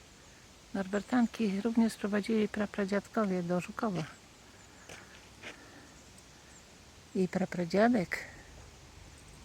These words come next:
graf Adolf Trzeci, ufundował kościół świętego Michała w Hamburgu dwudziestego szóstego czerwca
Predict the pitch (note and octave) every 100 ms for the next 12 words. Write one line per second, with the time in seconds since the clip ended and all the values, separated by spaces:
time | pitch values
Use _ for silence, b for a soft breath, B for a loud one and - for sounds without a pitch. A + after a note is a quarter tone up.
0 | - - - - - - - - - F3
1 | E3+ F3 E3 E3 - - G#3 G3+ - F#3+
2 | D#3 B B B - - - B B B
3 | B B - - - - - - - -
4 | - B B B B - - A3 B3 A#3
5 | A3+ A#3+ - A#3 - A3+ A3 G#3+ G#3+ -
6 | A3+ G3 E3+ - F3+ F3 G#3+ A3 A#3 G#3
7 | F#3+ G3 - G#3+ G3 - G3 - G3 F#3+
8 | F#3 - G3+ G#3 - F3+